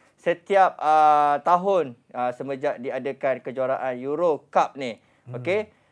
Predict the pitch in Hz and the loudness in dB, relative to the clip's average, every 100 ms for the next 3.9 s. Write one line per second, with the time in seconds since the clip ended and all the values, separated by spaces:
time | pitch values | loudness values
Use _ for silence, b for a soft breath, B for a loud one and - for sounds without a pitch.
0 | _ 123 131 147 147 147 147 156 147 143 | _ -6 -4 -2 -2 -2 0 0 -2 -4
1 | 151 151 151 151 139 143 131 143 165 160 | -4 -2 0 0 0 -2 -2 -4 -4 -4
2 | 160 156 143 127 139 151 147 143 156 160 | -4 -4 -4 -4 -4 -2 -2 -2 -4 0
3 | 156 147 - 156 156 147 156 151 | 0 0 0 2 2 -2 -2 -2